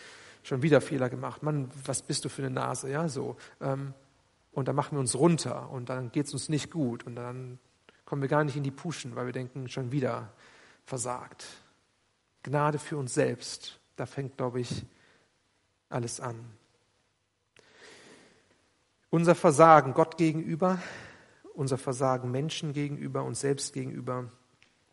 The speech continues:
Dann ist die Frage, wie reagieren wir auf dieses Versagen? Wie gehen wir damit um?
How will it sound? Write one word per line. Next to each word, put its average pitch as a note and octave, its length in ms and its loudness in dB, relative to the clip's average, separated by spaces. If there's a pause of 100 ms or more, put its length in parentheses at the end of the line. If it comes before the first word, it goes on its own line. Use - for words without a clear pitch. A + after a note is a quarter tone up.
(200)
Dann D#3+ 120 2
ist - 100 -2
die D#3+ 60 -2
Frage, C#3 360 2
wie C3+ 80 -2
reagieren C3+ 600 4
wir B2 300 -4 (560)
auf - 140 -10
dieses B2+ 300 -6
Versagen? C#3 580 4
Wie B2 60 -10
gehen D#3 260 -4
wir E3 100 0
damit D3 320 0
um? A#2+ 320 -6